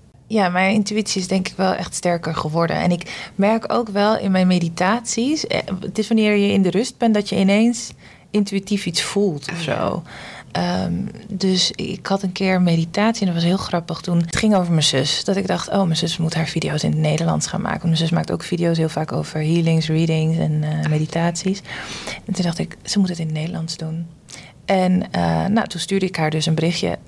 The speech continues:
Speaker 1: "Mireille, ik denk dat je je video's in het Nederlands moet gaan maken." Maar ik vond het ook wel lastig om dat tegen haar te zeggen. Want ik dacht, "Ja, ze vraagt hier helemaal niet om.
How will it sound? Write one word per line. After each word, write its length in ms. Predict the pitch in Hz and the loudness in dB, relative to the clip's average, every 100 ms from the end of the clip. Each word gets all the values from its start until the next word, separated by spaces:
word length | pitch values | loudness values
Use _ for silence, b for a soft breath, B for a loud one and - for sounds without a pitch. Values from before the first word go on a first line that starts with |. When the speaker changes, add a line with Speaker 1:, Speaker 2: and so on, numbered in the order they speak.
| - | -8
Speaker 1:
"Mireille, 300 | - 190 202 | -2 2 2
ik 80 | 185 | 2
denk 120 | 190 | 0
dat 100 | 190 | 0
je 400 | 190 190 196 - | 0 2 2 0
je 100 | 190 | -2
video's 360 | 190 208 208 165 | 0 0 0 0
in 60 | 170 | -2
het 80 | 160 | 2
Nederlands 400 | 170 170 143 - | 2 2 -2 -4
moet 140 | 139 | -4
gaan 160 | - 104 | -2 -2
maken." 320 | - 110 - | -2 -2 -2
Maar 100 | - | -2
ik 80 | - | -2
vond 220 | - 170 | -2 0
het 80 | 110 | 2
ook 140 | 175 | 0
wel 80 | 156 | 2
lastig 300 | 139 156 - | 2 0 -2
om 80 | 135 | -4
dat 100 | 110 | -2
tegen 220 | 107 - | -2 -2
haar 80 | 101 | -4
te 100 | 143 | 0
zeggen. 180 | 143 139 | 0 -2
Want 120 | 120 | -6
ik 60 | |
dacht, 120 | 104 147 | -6 -4
"Ja, 80 | |
ze 120 | - - | -4 -2
vraagt 320 | 160 202 - | -2 -2 -2
hier 100 | 127 | -2
helemaal 200 | 123 104 | 0 0
niet 140 | 127 | 2
om. 120 | 90 | 2